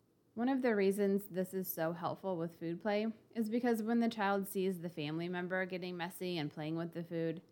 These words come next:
they are a lot more likely to also want to participate. The child is often watching the caregiver and basing their own reaction on the caregiver's reaction to touching the food. So if the parent seems to be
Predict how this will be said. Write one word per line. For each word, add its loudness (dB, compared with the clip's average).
they 2
are 4
a 4
lot 4
more 0
likely -2
to -2
also 0
want 0
to -10
participate. -10
The 0
child 4
is 4
often 0
watching 0
the -4
caregiver -2
and 6
basing 2
their 0
own 2
reaction 0
on -2
the 0
caregiver's -4
reaction -10
to -8
touching -6
the -6
food. -8
So 2
if -2
the 0
parent 0
seems 2
to -4
be -2